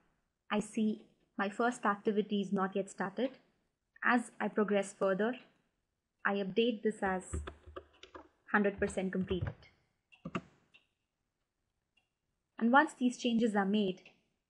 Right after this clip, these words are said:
let us see if these changes are refreshed back into our project file.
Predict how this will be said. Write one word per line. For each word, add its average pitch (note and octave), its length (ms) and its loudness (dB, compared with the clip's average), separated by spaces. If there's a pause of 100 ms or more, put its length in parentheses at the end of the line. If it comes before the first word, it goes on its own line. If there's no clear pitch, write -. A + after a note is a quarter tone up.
(420)
let G#3+ 100 -2
us G#3+ 220 -2
see B3+ 180 4
if A3+ 140 0
these G#3 200 -4
changes G3+ 300 0
are F#3+ 100 2
refreshed G#3+ 600 -4
back G#3 320 -8
into G3+ 200 0
our F#3 80 2
project F#3 460 -4
file. G3 160 -2